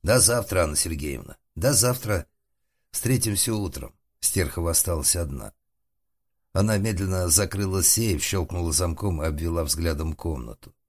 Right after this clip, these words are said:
Всё было на своих местах, и это почему-то раздражало. Так не должно быть, когда убили человека, с которым она была знакома и к которому не смогла помочь.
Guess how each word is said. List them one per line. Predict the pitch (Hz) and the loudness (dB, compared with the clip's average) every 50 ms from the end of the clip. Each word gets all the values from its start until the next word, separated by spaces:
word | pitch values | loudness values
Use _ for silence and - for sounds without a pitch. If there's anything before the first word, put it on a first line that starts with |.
| _ _ | _ _
Всё | - - 165 147 131 | -6 -4 -4 -2 -2
было | 123 113 104 101 | -2 0 2 2
на | 104 104 | 2 4
своих | 98 - - 110 104 101 98 - | 4 4 4 4 2 0 0 0
местах, | - 101 101 95 - - - 120 85 - | 0 2 2 2 2 2 2 0 0 0
и | 87 | 0
это | 82 78 69 - | 0 -2 -2 -4
почему-то | - 80 - - 90 85 78 - 87 | -6 -6 -4 -2 -2 -2 -2 -2 -2
раздражало. | 82 78 69 73 85 87 85 78 78 78 69 60 53 - - - _ _ _ _ _ _ _ _ _ _ _ _ | -4 -4 -4 -2 -2 -2 0 -2 -2 -4 -4 -6 -6 -10 -14 -20 _ _ _ _ _ _ _ _ _ _ _ _
Так | - 139 131 131 131 | 0 0 0 2 0
не | 123 123 | 0 2
должно | 107 117 117 110 104 101 120 139 156 131 | 2 2 2 2 0 0 0 0 0 0
быть, | 92 73 67 - | -2 -2 -4 -2
когда | - 101 90 82 101 95 | 0 0 0 2 0 0
убили | 92 87 95 98 90 82 | 0 0 0 0 0 0
человека, | - - 98 92 92 98 92 - - | 0 0 0 0 0 0 -2 0 -2
с | - | 0
которым | - 92 85 - 87 85 80 82 | 0 0 -2 -2 -2 -2 -2 -2
она | 82 80 78 | -2 -2 -2
была | 76 78 85 87 85 78 | -2 -2 -2 0 0 0
знакома | - - 90 - - - 110 104 87 73 65 65 - _ _ _ _ _ _ - | 0 0 -2 -4 -4 -4 -4 -2 -2 -4 -6 -8 -10 _ _ _ _ _ _ -2
и | 101 101 | -2 -2
к | - - | -2 0
которому | - 107 92 - 104 95 87 87 87 | -2 -2 0 0 0 0 0 0 0
не | 87 82 | 0 0
смогла | - - 95 90 80 67 73 71 - | 0 0 0 -2 -2 -2 -6 -6 -6
помочь. | - 90 90 80 69 50 - - - - | -4 -4 -4 -4 -6 -8 -10 -12 -14 -14